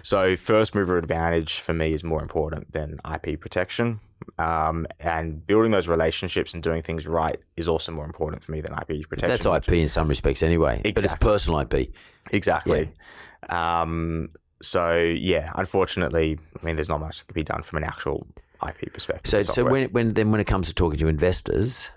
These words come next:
Speaker 2: 'cause you've gotta raise money for these things, 'cause there's a bit of a long tail on it, a bit of patient capital is required 'cause, you know, it's better than a hardware build, but software build still takes time, testing, new iterations, iteration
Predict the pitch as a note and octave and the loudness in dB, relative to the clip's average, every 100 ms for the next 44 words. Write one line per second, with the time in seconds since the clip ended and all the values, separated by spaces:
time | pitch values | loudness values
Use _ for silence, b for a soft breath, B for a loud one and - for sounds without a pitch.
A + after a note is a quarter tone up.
0 | _ _ _ _ _ G2 A2 D#2 C2+ B1 | _ _ _ _ _ 0 2 2 2 0
1 | C2 B1+ A#1 B1+ - D2+ C#2+ F2 D#2 E2+ | -2 0 0 0 0 -2 0 -2 2 2
2 | D#2+ E2+ E2 C#2+ C2+ D2 C#2+ - C#2 C#2 | 2 0 0 2 2 0 2 2 2 2
3 | C2+ C#2 C#2+ C2+ - C#2+ - - C2+ B1+ | 2 0 0 -2 0 0 -2 -2 -2 -2
4 | B1+ B1 - C#2+ C#2 C#2 - D2 - A1 | -4 -4 0 2 2 0 -2 -4 -4 -4
5 | - - B B B B B - D2 D2 | -6 -10 B B B B B -8 -6 -6
6 | - _ _ - F#2 E2 D#2 C#2+ C2 D#2+ | -10 _ _ 0 2 4 4 2 2 2
7 | E2+ D2 C#2+ B1 D2 D2 D#2 F#2 - C2+ | 0 2 0 4 2 2 2 0 0 0
8 | D2 C#2 - D2+ - C2 B1+ - - - | 0 0 0 0 2 2 0 -4 -6 0
9 | - D#2 D2+ D2 - E2+ D#2+ - D#2 D2+ | 2 4 2 0 2 2 4 2 0 0
10 | C#2 C2+ B B B B B _ _ E2+ | -2 -6 B B B B B _ _ 2
11 | E2+ D2+ D2 D2 C#2+ - C#2+ C#2+ D2 C#2 | 4 4 4 2 2 -2 -6 -4 0 -2
12 | - G#1 | -2 -6